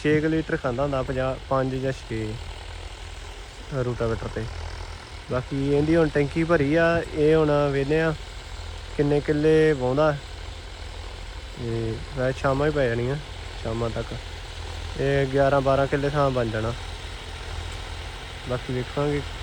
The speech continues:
ਕਿੰਨੇ ਕਿੱਲੇ ਵਾਹੁੰਦਾ। ਵੀਰੋ, ਸਵੇਰੇ ਆਪਾਂ ਇੱਥੇ ਰੂਟਾਵੇਟਰ ਫੇਰਦੇ ਪਏ ਸੀਗੇ, ਤੇ ਇਹ ਰੂਟਾਵੇਟਰ ਫੇਰ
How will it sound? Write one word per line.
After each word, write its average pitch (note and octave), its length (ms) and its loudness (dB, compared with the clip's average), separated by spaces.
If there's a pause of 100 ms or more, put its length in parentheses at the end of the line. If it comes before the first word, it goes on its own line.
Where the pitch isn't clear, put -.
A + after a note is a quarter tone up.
(120)
ਕਿੰਨੇ C3+ 260 2
ਕਿੱਲੇ C3+ 640 2 (720)
ਵਾਹੁੰਦਾ। B2 280 2 (1040)
ਵੀਰੋ, G3+ 220 8
ਸਵੇਰੇ F#3+ 300 6
ਆਪਾਂ G3+ 240 10
ਇੱਥੇ G#3 460 6
ਰੂਟਾਵੇਟਰ F#3 460 4
ਫੇਰਦੇ F3 380 4
ਪਏ E3+ 200 4
ਸੀਗੇ, F3+ 500 0
ਤੇ F#3 240 0
ਇਹ D#3 240 2
ਰੂਟਾਵੇਟਰ E3 440 0
ਫੇਰ D3 320 0